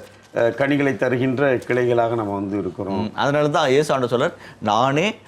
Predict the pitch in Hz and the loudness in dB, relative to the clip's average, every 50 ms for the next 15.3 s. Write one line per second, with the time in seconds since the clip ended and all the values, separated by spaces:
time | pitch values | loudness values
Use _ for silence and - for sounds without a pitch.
0 | - - - - 110 120 131 135 143 165 175 175 180 180 180 185 190 190 196 156 | -20 -16 -8 -2 0 0 2 2 2 2 4 4 4 4 4 4 4 2 0 0
1 | - 139 117 110 - 101 - 110 90 90 - - - 101 147 202 214 170 131 123 | 0 0 0 -2 -4 -4 -4 -2 -2 -4 -6 -6 -4 -2 0 2 2 2 2 2
2 | 139 151 165 175 185 185 180 180 170 143 123 120 113 101 117 113 120 107 101 98 | 2 2 4 4 4 4 2 2 2 4 2 2 2 0 -2 0 0 -2 -2 -2
3 | 101 107 107 110 113 - 123 123 120 104 110 117 131 - - - - - - 110 | -2 -2 -2 -2 0 0 0 0 0 0 -2 -4 -4 -4 -8 -20 -18 -8 -2 -2
4 | 123 135 143 143 131 127 - 175 202 214 - - - - - - 123 131 151 139 | 0 0 2 0 -2 0 0 0 -2 -2 -2 -10 -20 -12 -4 0 0 0 2 2
5 | - 156 113 131 120 110 110 117 95 - 110 95 95 92 87 87 90 123 139 151 | 0 0 2 2 0 0 -2 -4 -4 -2 -2 0 2 2 2 0 0 -2 -6 -6
6 | 147 - - 113 110 110 135 135 123 135 135 - - 117 123 - - - - - | -6 -6 -4 -2 -2 0 0 2 2 0 0 0 0 0 0 -2 -4 -8 -2 0
7 | 143 160 175 170 - 151 143 139 135 156 151 - 127 117 117 - - 127 120 117 | 2 2 2 0 0 0 0 2 2 0 -2 -2 -2 -4 -2 0 -2 0 2 4
8 | 127 131 113 123 110 98 - - - - - - - 123 117 135 160 180 - - | 2 2 2 0 0 -2 -2 -8 -18 -12 -4 -2 0 2 4 4 2 2 0 0
9 | 117 113 131 156 151 - - 240 233 - - - 113 131 147 151 156 156 156 160 | -2 0 0 0 -2 0 -2 -2 -2 -4 -8 -4 0 2 4 4 4 4 4 2
10 | 156 143 - 107 104 107 98 - - 110 139 170 - - - - - - 170 180 | 0 0 -2 -2 -2 -4 -4 -4 -2 0 0 0 -2 -4 -18 -12 -4 0 2 4
11 | 170 156 151 170 185 190 190 196 208 214 220 - - 165 160 170 156 - - 156 | 4 4 4 4 4 4 4 4 4 2 0 0 0 0 0 0 0 0 0 2
12 | 143 147 135 139 160 175 165 151 147 120 147 131 127 127 131 147 170 214 - - | 2 2 2 2 2 2 2 2 2 2 2 2 4 4 4 2 2 0 -2 -4
13 | - - 113 120 127 131 123 117 123 127 - - 104 98 98 98 98 101 117 139 | -6 -4 -2 0 2 2 2 2 2 0 0 -2 -2 -4 -4 -2 0 0 2 2
14 | 151 143 - 160 170 175 220 208 170 131 - 98 104 101 98 92 90 95 85 87 | 0 2 2 0 0 2 2 2 2 0 -2 -4 -4 -4 -4 -4 -4 -6 -6 -6
15 | - - 80 82 76 | -8 -10 -10 -10 -12